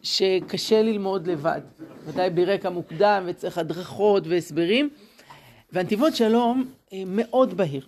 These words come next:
ומאוד פשוט, אה, הגם שהוא מדבר על עניינים שברומו של עולם. האדמו"ר מסלונים, יש לו זכויות גדולות בלקומם את החסידות אחרי המכה הגדולה שספגה בשואה,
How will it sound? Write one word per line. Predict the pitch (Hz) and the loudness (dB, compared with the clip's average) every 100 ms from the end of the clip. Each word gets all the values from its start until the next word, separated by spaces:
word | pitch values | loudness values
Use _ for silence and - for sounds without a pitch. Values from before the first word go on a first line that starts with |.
| - | -10
ומאוד | 165 185 196 | -6 -4 -4
פשוט, | 160 131 196 247 - _ _ _ - _ - 165 180 | -6 -6 -4 -6 -8 _ _ _ -20 _ -20 _ -14
אה, | 156 135 170 | -8 -2 4
הגם | 180 240 | 4 4
שהוא | 220 | 2
מדבר | 180 165 190 170 | -4 -2 -2 -2
על | 160 | -4
עניינים | 156 175 170 | -4 -6 -6
שברומו | 170 160 151 165 180 | -4 -2 0 0 0
של | 156 131 | 0 0
עולם. | 135 185 233 233 - - _ _ _ _ - - _ - | 4 4 2 -4 -18 -20 _ _ _ _ -20 -20 _ -4
האדמו"ר | 170 233 254 | 2 4 4
מסלונים, | 226 - 233 220 202 233 233 - _ _ _ | 0 2 2 2 0 0 -4 -10 _ _ _
יש | 170 - | -16 -6
לו | 180 175 | -4 -4
זכויות | 151 - 196 208 | -6 2 4 4
גדולות | 165 180 185 202 | 0 0 2 2
בלקומם | 170 180 175 170 175 180 202 202 | 0 0 0 0 -2 0 0 -2
את | - | 0
החסידות | 165 - 160 - 156 190 190 - | -2 -2 -8 -6 -4 -4 -6 -10
אחרי | 151 156 160 | -16 -6 0
המכה | 190 170 160 - 185 | 0 0 -2 0 0
הגדולה | 170 147 156 170 | 0 -4 0 0
שספגה | 165 147 - - 123 170 | -2 -10 -12 -12 -2 0
בשואה, | 156 143 - 143 202 | 0 -6 -2 2 2